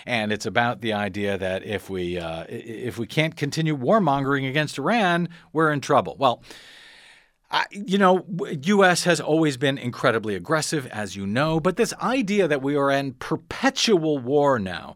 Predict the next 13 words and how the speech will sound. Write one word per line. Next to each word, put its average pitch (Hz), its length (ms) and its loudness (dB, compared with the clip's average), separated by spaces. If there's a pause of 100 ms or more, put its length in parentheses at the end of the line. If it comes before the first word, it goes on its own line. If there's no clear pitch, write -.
(140)
the 175 140 4
idea 185 360 4
that 156 200 0
war 196 340 4
is 147 240 -2
the 147 100 -4
default 180 800 0
position, 143 800 0 (840)
I 165 100 4
think 240 500 -2 (220)
is 214 200 10
relatively 165 680 2
new. 175 380 2